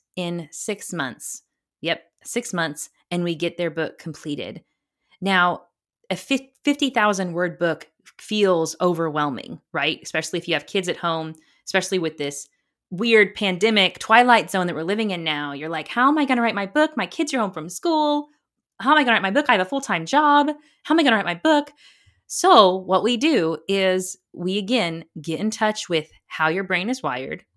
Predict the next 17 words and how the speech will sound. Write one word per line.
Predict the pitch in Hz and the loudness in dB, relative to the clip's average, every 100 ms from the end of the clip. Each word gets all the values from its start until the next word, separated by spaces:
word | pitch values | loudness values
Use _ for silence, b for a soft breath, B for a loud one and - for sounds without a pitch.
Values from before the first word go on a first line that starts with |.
| _ _ _ _ _ _ _ | _ _ _ _ _ _ _
We | 147 | -12
get | 143 | -10
in | 151 | -10
touch | 165 | -10
with | 190 | -6
your | 208 | -4
personality. | 208 196 190 180 156 156 151 156 - _ _ _ | -2 -4 -2 -2 -2 -2 -6 -12 -16 _ _ _
We | 170 | -6
get | 185 202 | -4 -4
in | 202 | -8
touch | - 185 - - | -4 -4 -4 -12
with | 175 170 175 | -8 -8 -6
your | 160 165 165 | -6 -4 -6
life | 160 151 175 | -8 -8 -8
stage, | - - - 135 190 - - | -12 -12 -10 -10 -10 -14 -18
your | - 160 | -10 -8
rhythm, | 151 156 156 156 131 214 269 | -6 -4 -2 -2 -4 -4 -6